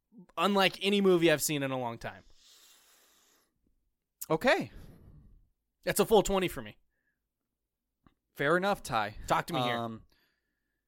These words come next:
Speaker 2: l-, like I said, it's bounced between three numbers, and I think I'm gonna land at the middle number here. I didn't have that same, like, effed me up that you had, but I still felt the emotion. Um, again,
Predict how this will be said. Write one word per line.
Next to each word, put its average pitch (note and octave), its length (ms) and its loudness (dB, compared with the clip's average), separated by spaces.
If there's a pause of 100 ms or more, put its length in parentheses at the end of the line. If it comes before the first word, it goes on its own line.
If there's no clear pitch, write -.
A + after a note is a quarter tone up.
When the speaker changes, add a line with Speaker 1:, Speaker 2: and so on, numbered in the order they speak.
(420)
Speaker 2:
l-, F3+ 140 -12
like F3 180 0
I - 40 -2
said, D3+ 140 2
it's C3 140 2
bounced D3 320 2
between C#3+ 280 -4
three C3+ 220 -6
numbers, A#2+ 420 -4
and C3 120 -6
I B2 60 0
think E3 200 -6
I'm E3 80 0
gonna D3 200 -2
land A2+ 240 -2
at A2 100 -6
the A2+ 60 -10
middle G#2+ 220 -6
number G#2 280 -4
here. G#2 320 -12 (840)
I G#3+ 100 -2
didn't B3+ 260 -4
have A3 280 2
that G#3 140 6
same, F3+ 320 0
like, D3+ 360 -2
effed E3+ 320 -4
me D#3+ 260 0
up D3+ 380 2
that C3+ 160 0
you C3+ 180 2
had, D3 320 6
but C3+ 100 -6
I C3 60 2
still F3 260 -2
felt C3+ 420 2
the A#2+ 180 -4
emotion. A#2+ 580 -4 (420)
Um, A#2+ 440 0
again, C#3+ 420 0